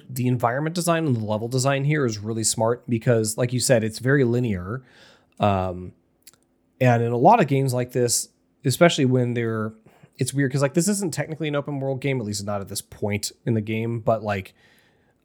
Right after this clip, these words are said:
um, it's, it's so grand in scope that it feels like you're traversing something equivalent to the size of an open world a lot of the time.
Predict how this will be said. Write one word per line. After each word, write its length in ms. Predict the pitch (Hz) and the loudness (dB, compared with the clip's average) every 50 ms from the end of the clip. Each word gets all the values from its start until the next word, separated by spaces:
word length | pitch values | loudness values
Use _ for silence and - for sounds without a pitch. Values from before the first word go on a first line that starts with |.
| - - | 0 2
um, 560 | 113 107 98 92 92 90 87 87 85 82 - _ _ _ _ _ _ _ _ _ _ _ _ _ _ _ _ _ _ _ _ _ _ _ _ _ _ _ _ _ - | 4 4 4 2 0 -4 -8 -12 -14 -16 -18 _ _ _ _ _ _ _ _ _ _ _ _ _ _ _ _ _ _ _ _ _ _ _ _ _ _ _ _ _ 2
it's, 260 | - 139 131 - - - 170 | 4 4 4 4 2 2 2
it's 160 | 135 123 - | 2 4 4
so 180 | - 165 151 | 4 4 4
grand 400 | 143 127 - 123 127 123 123 117 | 4 2 0 0 0 0 0 -2
in 140 | 113 101 95 | -2 -2 0
scope 560 | - - - - - 110 101 107 147 - - - - _ _ _ _ _ | 0 2 0 2 2 2 2 2 2 0 -4 -14 -20 _ _ _ _ _
that 140 | - 131 120 | 4 4 4
it 160 | 110 - - | 4 0 -8
feels 500 | - - - 117 113 117 123 143 147 - 156 | -12 -10 -6 -2 0 2 2 2 2 4 2
like 200 | 147 156 156 - | 2 2 2 0
you're 100 | 165 156 | -2 -2
traversing 640 | - 160 143 143 147 156 151 - 160 156 160 151 | -2 -2 -2 -2 -2 -2 -2 -2 -2 -2 -2 -2
something 280 | - 160 147 139 147 139 | 0 0 -2 0 0 -2
equivalent 540 | 117 110 - - 117 107 107 123 127 120 | -2 -2 -2 -2 -2 -2 0 -2 -4 -4
to 60 | - - | -4 -6
the 100 | 104 95 | -4 -2
size 340 | - - 95 92 98 110 | -2 -2 -2 -2 -2 -2
of 120 | 123 - 135 | -2 -2 -2
an 80 | 139 | -2
open 240 | 139 147 147 139 135 | -4 -4 -4 -4 -4
world 240 | 131 139 139 147 151 | -4 -4 -4 -4 -2
a 40 | 151 | -2
lot 200 | 151 156 156 156 | 0 0 0 0
of 60 | 160 | 0
the 60 | 170 | -2
time. 440 | 165 - 170 170 170 175 180 180 | 0 0 0 0 0 -2 -4 -6